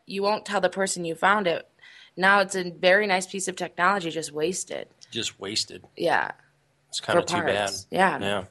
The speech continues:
Speaker 1: So.
Speaker 2: But, so that, that'll be good. Uh, I think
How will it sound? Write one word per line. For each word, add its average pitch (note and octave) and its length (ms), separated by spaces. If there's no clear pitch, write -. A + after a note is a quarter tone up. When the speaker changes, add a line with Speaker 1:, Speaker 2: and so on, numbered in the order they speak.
Speaker 1:
So. D#3+ 340
Speaker 2:
But, B2 180
so - 260
that, D#3 240
that'll D#3+ 180
be C3+ 100
good. B2 280
Uh, A2 360
I G#2 60
think - 320